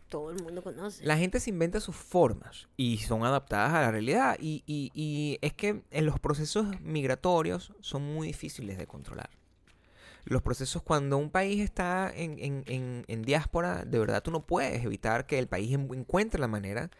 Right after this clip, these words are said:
Speaker 2: de llegar a su lado. Y pasen todas las cir-, las circunstancias. Cuando la gente de Cuba, que nos escucha muchísimo allá,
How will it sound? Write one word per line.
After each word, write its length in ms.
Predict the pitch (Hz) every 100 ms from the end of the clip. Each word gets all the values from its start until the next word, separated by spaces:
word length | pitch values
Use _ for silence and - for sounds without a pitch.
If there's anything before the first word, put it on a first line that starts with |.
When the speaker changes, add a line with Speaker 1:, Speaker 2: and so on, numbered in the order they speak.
| - - - - -
Speaker 2:
de 200 | 120 107
llegar 200 | 104 107
a 40 |
su 80 | 170
lado. 120 | 190
Y 40 |
pasen 320 | - 170 214 208
todas 140 | 214
las 80 | 214
cir-, 140 | 185 -
las 240 | 156 156 143
circunstancias. 600 | 143 139 139 220 175 131
Cuando 380 | 113 110 98 -
la 140 | 113
gente 300 | 117 117 151
de 80 | 147
Cuba, 240 | 151 160
que 80 | -
nos 80 | 87
escucha 240 | 98 135 143
muchísimo 420 | 123 135 147 139
allá, 200 | 113